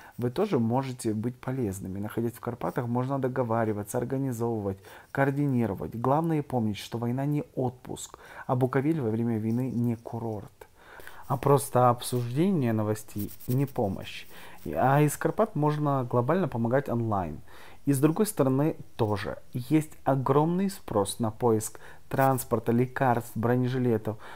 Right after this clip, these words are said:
Нужна помощь в пересечении границ тем, у кого нет машины. Передать какие-то вещи — это бесценная помощь.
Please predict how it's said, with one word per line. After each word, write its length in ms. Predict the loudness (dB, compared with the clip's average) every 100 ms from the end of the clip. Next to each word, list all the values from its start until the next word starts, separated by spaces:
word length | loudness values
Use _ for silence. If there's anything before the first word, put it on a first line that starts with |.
| -4
Нужна 280 | 0 2 2
помощь 400 | 2 0 0 -2
в 60 | 0
пересечении 680 | 0 0 -2 0 2 2
границ 640 | 2 2 2 2 0 -2 -8 -2
тем, 320 | 0 0 -4 -10 -16 -8
у 80 | -2
кого 540 | 4 4 6 4 4 -4 -10 -6
нет 180 | -2 -2
машины. 680 | 0 -2 -2 -4 -4 -2 -6 -10 -18 -16 -16 -16 0
Передать 440 | 8 8 8 2 -2
какие-то 480 | -4 -2 0 0 0
вещи — 420 | 0 -2 -2 -2
это 200 | 0 0
бесценная 720 | -2 -2 -4 0 0 2 0
помощь. 580 | 0 0 0 0 -4